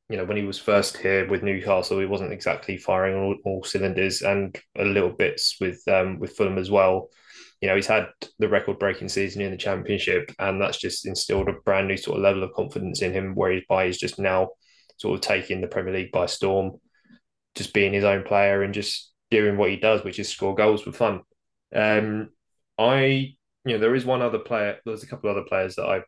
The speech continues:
sort of look, looking at as well. I'm thinking the likes of Moise Caicedo, who, you know, we've, we've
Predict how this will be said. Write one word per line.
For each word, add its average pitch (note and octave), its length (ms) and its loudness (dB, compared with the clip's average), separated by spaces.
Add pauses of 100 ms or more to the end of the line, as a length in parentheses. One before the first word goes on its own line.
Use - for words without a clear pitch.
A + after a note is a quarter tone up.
sort G2+ 280 -6
of - 160 -20
look, G2 320 -4
looking G2 300 -2
at F2+ 100 0
as F#2+ 120 -4
well. F#2+ 160 2
I'm F#2 120 -4
thinking G2 360 -6
the G2 80 0
likes F#2 260 0
of G2+ 240 0 (240)
Moise G#2 300 -2
Caicedo, G2 480 2
who, G2 220 0 (120)
you F#2 100 -8
know, F#2 120 -6
we've, F2+ 140 -8 (100)
we've - 180 -10